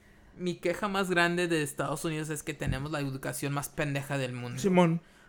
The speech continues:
Speaker 1: Bueno, no, no del mundo, pero sí dicen que
Speaker 2: Sobran
Speaker 1: estamos
Speaker 2: recursos, pero no los enfocan bien.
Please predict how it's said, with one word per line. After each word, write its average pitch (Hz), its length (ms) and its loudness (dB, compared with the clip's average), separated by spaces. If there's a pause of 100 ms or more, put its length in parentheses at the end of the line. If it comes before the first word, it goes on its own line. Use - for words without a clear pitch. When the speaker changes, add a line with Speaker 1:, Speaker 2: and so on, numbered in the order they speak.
(120)
Speaker 1:
Bueno, 160 200 -2
no, 220 200 -2
no 220 260 0
del 233 180 2
mundo, 135 400 -2
pero 131 220 -2
sí 139 680 -4 (460)
dicen 135 840 -6
que - 60 -10
Speaker 2:
Sobran 214 420 12
Speaker 1:
estamos 208 140 12
Speaker 2:
recursos, 202 380 12
pero 170 280 10
no 170 100 6
los 202 200 6
enfocan 170 580 2
bien. 147 360 2